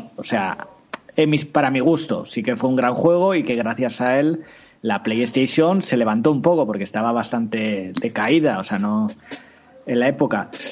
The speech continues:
pero al público general, es decir, Final Fantasy siete y hay orgasmos.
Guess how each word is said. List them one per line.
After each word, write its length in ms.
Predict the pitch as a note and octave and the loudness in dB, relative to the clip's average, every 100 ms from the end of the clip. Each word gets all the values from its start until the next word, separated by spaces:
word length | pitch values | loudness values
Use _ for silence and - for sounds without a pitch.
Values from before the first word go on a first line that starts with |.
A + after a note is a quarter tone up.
| - _ _ - - - | -14 _ _ -14 -12 -4
pero 680 | - D3 C#3 C3+ B2+ B2 - - _ _ _ | 2 2 4 4 2 0 -4 -14 _ _ _
al 220 | B2 A#2+ | -4 0
público 360 | C#3 C3 C#3 C#3 | 2 2 2 2
general, 560 | C3+ C3 C#3 D#3 F3+ - | 2 2 2 2 0 -2
es 200 | B2+ C3 | -4 0
decir, 580 | C3 - C3 C3 B2+ A#2 | -2 0 0 2 0 0
Final 360 | - B2 B2 | -2 0 -2
Fantasy 580 | A2 C3 B2+ C3 A#2+ B2+ | -2 -2 0 0 0 -2
siete 760 | A#2 C#3+ C#3 E3 F3 G#3 - - | 2 2 4 4 4 2 -2 -2
y 840 | C3 B2 A#2 A2 G#2+ G#2 G#2 G2+ | 0 2 2 2 0 0 -2 -4
hay 160 | A#2 C3+ | 0 2
orgasmos. 520 | A2 B2+ D3+ A2 - | 2 0 0 0 -4